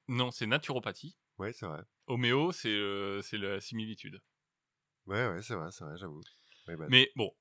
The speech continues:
Speaker 1: alors, ok, euh, je, j'avoue, là, j'ai, j'ai pris des exemples un peu caricaturaux, euh, même si vous pourrez les retrouver, c'est, il y a plein de choses un peu marrantes.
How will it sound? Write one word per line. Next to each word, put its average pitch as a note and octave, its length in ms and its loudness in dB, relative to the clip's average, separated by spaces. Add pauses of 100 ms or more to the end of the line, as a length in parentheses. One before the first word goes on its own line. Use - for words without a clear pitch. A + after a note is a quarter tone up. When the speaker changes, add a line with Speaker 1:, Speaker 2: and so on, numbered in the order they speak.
(140)
Speaker 1:
alors, A2+ 320 8
ok, D#3+ 180 4 (320)
euh, G#2+ 380 6
je, C3+ 240 -4
j'avoue, D#3 400 6
là, C#3+ 260 10
j'ai, G#2+ 420 2
j'ai A2+ 140 -2
pris D3 220 -2
des B2+ 180 4
exemples A#2+ 600 2
un A#2 100 2
peu D3 120 0
caricaturaux, G#2+ 840 -4
euh, F#2+ 140 -6
même G2+ 280 -8
si - 200 -16
vous G2+ 160 -16
pourrez G#2+ 240 -2
les A2 80 -2
retrouver, G#2+ 340 -8
c'est, - 160 -12
il G#2+ 300 -10
y G2 40 -6
a F#2 60 -8
plein B2 220 -4
de A2 60 -8
choses G#2+ 180 -8
un G2+ 80 -10
peu - 140 -14
marrantes. G#2 380 -12